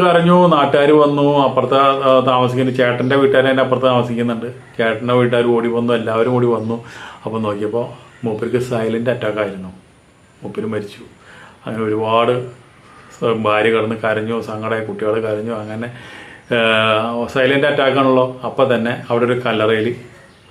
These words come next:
ആളെ അടക്കി. അത് കഴിഞ്ഞ് ഇവള് കുറച്ച് ദിവസം കഴിഞ്ഞപ്പോൾ പിന്നെ ഉള്ള അച്ഛ-, ആ, അമ്മാനച്ഛനുണ്ട്, അതുപോലെ തന്നെ ഇവളുണ്ട്, രണ്ട് കുട്ടികളുണ്ട്. അമ്മാനച്ഛൻ ജോലിക്ക് പോണ കാരണം പിന്നെ, ആ,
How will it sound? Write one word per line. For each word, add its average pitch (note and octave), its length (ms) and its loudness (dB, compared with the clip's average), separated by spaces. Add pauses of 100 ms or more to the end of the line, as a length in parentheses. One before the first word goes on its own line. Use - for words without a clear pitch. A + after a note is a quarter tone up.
(140)
ആളെ A2+ 200 0 (220)
അടക്കി. A2 320 -4 (1200)
അത് C#3+ 180 4
കഴിഞ്ഞ് B2+ 340 4 (1120)
ഇവള് B2+ 160 4 (320)
കുറച്ച് C3+ 240 0
ദിവസം E3 220 2
കഴിഞ്ഞപ്പോൾ D3+ 320 2
പിന്നെ D3+ 240 2
ഉള്ള D3+ 120 2 (220)
അച്ഛ-, B2+ 320 -6
ആ, - 20 4 (1000)
അമ്മാനച്ഛനുണ്ട്, B2+ 560 0 (280)
അതുപോലെ A#2 260 2
തന്നെ B2 180 0
ഇവളുണ്ട്, A#2 360 0
രണ്ട് A2+ 140 -2 (100)
കുട്ടികളുണ്ട്. G#2 440 -4 (160)
അമ്മാനച്ഛൻ A#2+ 460 -2
ജോലിക്ക് B2 340 4
പോണ B2+ 220 2
കാരണം B2 340 0
പിന്നെ, B2 180 -4 (920)
ആ, - 20 4